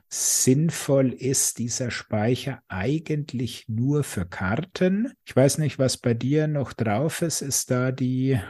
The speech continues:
Original, ähm, Werksausstattung noch drauf mit Nordamerika, Teilen von Afrika, Teile von Asien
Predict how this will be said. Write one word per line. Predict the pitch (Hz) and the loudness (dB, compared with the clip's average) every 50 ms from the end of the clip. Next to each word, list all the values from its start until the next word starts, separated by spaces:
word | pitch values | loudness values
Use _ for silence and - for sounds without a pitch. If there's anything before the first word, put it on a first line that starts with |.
| - - - _ _ | -12 -20 -20 _ _
Original, | _ 131 127 123 120 135 127 123 123 120 120 123 123 131 135 143 143 143 147 147 151 151 151 - - - - - - - - | _ -2 -2 0 0 0 0 0 2 0 2 2 2 2 2 4 4 6 6 8 8 6 6 4 2 -6 -14 -16 -16 -10 -4
ähm, | 127 131 131 131 131 131 131 131 131 131 131 135 139 131 117 - - | -2 0 0 0 0 0 0 0 0 0 0 0 -2 -2 -4 -4 -2
Werksausstattung | 120 107 123 151 147 - - 143 127 143 139 - - - 135 135 135 - 143 135 135 131 | 2 2 2 2 2 0 -2 0 2 2 0 0 0 0 0 0 2 2 0 2 2 2
noch | 127 123 117 - | 0 0 -2 -4
drauf | - - 120 117 120 135 156 165 151 - - - | -2 0 0 2 2 2 2 0 -2 -2 -6 -4
mit | 123 113 120 131 139 143 - _ - - - - - - - - - - - - _ _ | 0 0 2 0 0 -2 -6 _ -10 -10 -10 -10 -10 -12 -16 -18 -20 -20 -20 -20 _ _
Nordamerika, | - 117 123 131 131 143 139 131 127 135 139 143 139 147 143 - - - 135 135 135 131 131 | 0 2 2 2 2 2 2 2 2 2 2 0 0 0 -2 -4 -2 -2 0 0 0 0 -2
Teilen | - - - 120 113 117 127 131 135 135 135 135 135 | -4 -4 -2 0 0 2 2 2 2 2 2 0 -2
von | - - 139 131 127 | -2 -2 -4 -2 -2
Afrika, | 113 127 135 - - 139 135 139 135 - 143 139 139 139 139 | -2 -4 -4 -4 -2 -2 -2 -2 -2 0 0 2 2 2 2
Teile | 135 - 127 117 117 123 123 127 131 | 2 4 6 6 8 8 8 6 4
von | 123 - - 127 127 | 4 2 2 2 2
Asien | 123 110 120 123 135 143 - - - 143 143 139 135 135 139 139 139 | 2 2 2 4 4 2 2 2 4 4 6 6 6 6 4 2 0